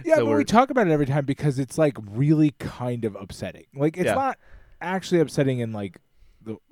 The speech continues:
Speaker 1: like, in a really
Speaker 2: Right.
Speaker 1: meaningful sense, except for, like, we've gotten so used to Criterion being almost entirely things that, like, were made long before we were born.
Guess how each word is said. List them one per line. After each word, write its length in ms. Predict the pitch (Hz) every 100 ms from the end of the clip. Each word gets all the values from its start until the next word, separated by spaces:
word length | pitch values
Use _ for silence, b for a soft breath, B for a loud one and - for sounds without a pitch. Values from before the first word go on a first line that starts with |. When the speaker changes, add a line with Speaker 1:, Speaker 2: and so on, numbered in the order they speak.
| 104
Speaker 1:
like, 240 | 107 104
in 80 | 101
a 100 | 98
really 280 | 95 107 95
Speaker 2:
Right. 280 | 110 98 -
Speaker 1:
meaningful 520 | 101 117 117 104 104
sense, 260 | - 98 101
except 220 | - 131
for, 80 | 131
like, 160 | 123 b b b
we've 100 | 127
gotten 240 | 123 180 185
so 260 | - 135
used 360 | 135 123 127 -
to 100 | 120
Criterion 420 | - 113 107 117
being 140 | 110 107
almost 340 | 107 110 110
entirely 520 | 101 - 98 101 104
things 320 | - 107 107
that, 180 | 110 113
like, 300 | 98 92 - b b b
were 80 | 123
made 280 | 123 120 107
long 260 | 107 120
before 320 | 117 104 113
we 140 | 107 104
were 120 | 95
born. 440 | 87 90 107 131